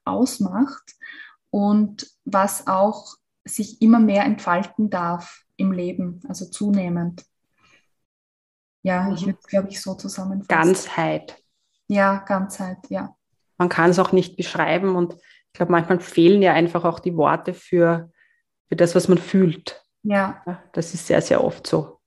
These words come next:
Speaker 1: Ja,
Speaker 2: Ja,
Speaker 1: das stimmt,
Speaker 2: auf
Speaker 1: ja.
Speaker 2: seinem Weg. Wir haben's ganz am Anfang,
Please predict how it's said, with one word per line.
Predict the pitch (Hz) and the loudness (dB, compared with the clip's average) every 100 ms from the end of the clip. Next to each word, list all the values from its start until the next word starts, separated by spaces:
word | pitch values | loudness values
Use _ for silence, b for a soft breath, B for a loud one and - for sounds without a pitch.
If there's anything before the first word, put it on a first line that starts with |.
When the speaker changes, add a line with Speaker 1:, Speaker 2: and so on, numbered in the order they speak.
| _ _ _ _ 202 | _ _ _ _ -8
Speaker 1:
Ja, | 180 - _ _ | -8 -10 _ _
Speaker 2:
Ja, | 175 | -6
Speaker 1:
das | 180 - | -4 -6
stimmt, | - 196 196 | -10 -8 -4
Speaker 2:
auf | 165 | -4
Speaker 1:
ja. | 190 | -4
Speaker 2:
seinem | 185 170 165 | -4 -2 -2
Weg. | 165 160 - B B B B - | -2 -4 -10 B B B B 2
Wir | 180 | 4
haben's | 233 - - - _ _ | 4 2 -4 -14 _ _
ganz | 151 185 | 0 4
am | 233 - | 4 4
Anfang, | - 165 196 262 302 | 0 0 4 6 6